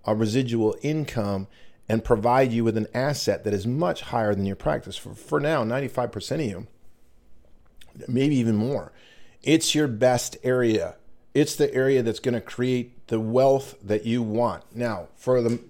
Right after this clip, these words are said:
for many providers, the reason why I started the Smart Injury Doctors program was to simply show you how to easily get more injury patients into your practice so you can do more injury work. 'Cause I know that a lot of people are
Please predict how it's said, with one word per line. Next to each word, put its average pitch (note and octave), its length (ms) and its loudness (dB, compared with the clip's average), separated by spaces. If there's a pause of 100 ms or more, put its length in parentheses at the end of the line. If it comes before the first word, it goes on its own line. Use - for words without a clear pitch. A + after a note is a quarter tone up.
for B2 180 0
many D#3+ 380 4
providers, A#2 840 2
the A2 80 -4
reason C3 220 -4
why C3 100 0
I B2+ 60 0
started B2+ 260 0
the A2 60 -2
Smart A#2 340 -4
Injury A2+ 220 -2
Doctors A2 380 -4
program G2+ 340 -2
was G2 160 -8
to G#2+ 100 -8
simply A#2+ 440 -4
show A#2+ 280 -6
you G#2+ 440 -4
how G#2+ 200 -10
to G#2 220 -4
easily C3 480 -6
get G#2 280 -4
more G#2 240 -6
injury A2+ 360 -6
patients G2+ 580 -8
into A#2+ 240 -6
your G2 140 -6
practice - 680 -8 (400)
so - 160 -6
you A#2 80 -2
can G#2+ 160 -4
do C3 160 -2
more A2 440 -4
injury G#2 360 -4
work. A2 420 0
'Cause G#2 160 -4
I A2+ 120 0
know C3 260 0
that A#2 100 0
a A2 40 0
lot B2 200 0
of C3 80 -4
people A#2 280 -6
are G#2+ 180 0